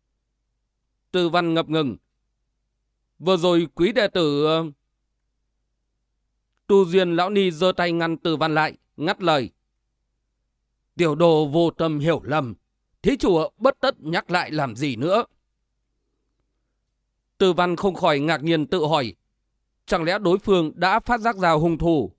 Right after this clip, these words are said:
hoặc là biết rõ nguyên nhân cái chết ra sao? Nếu không thế,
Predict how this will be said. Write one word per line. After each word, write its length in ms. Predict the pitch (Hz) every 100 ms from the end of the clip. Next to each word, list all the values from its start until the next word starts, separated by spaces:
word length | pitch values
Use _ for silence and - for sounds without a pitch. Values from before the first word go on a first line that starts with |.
| _ _ -
hoặc 220 | 196 180
là 180 | 180 175
biết 220 | 208 240
rõ 200 | 180 226
nguyên 260 | 214 196
nhân 200 | 165 165
cái 200 | 135 156
chết 220 | 160 240 190
ra 160 | 170
sao? 360 | 139 151 127 87 _ _ _ _ _ _ _ _ -
Nếu 180 | 165 220
không 200 | 226 160
thế, 340 | 160 160 247